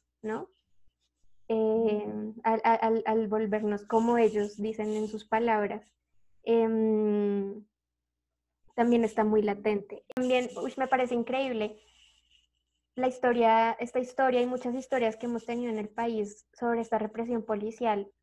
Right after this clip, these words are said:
La, la historia del Palacio de Justicia, que también fue una represión policial,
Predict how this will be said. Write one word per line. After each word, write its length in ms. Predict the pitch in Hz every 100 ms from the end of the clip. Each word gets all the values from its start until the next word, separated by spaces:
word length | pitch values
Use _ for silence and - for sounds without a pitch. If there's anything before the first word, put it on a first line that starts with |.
| -
La, 400 | 233 233 226 -
la 100 | 240
historia 420 | 240 - 247 240 233
del 120 | 226
Palacio 360 | 262 269 254
de 80 | 214
Justicia, 500 | 233 240 247 233 -
que 100 | 220
también 380 | 233 226 220 214
fue 200 | 214 220
una 240 | 208 226
represión 500 | 220 226 233 247 240
policial, 600 | 214 202 226 233 208 208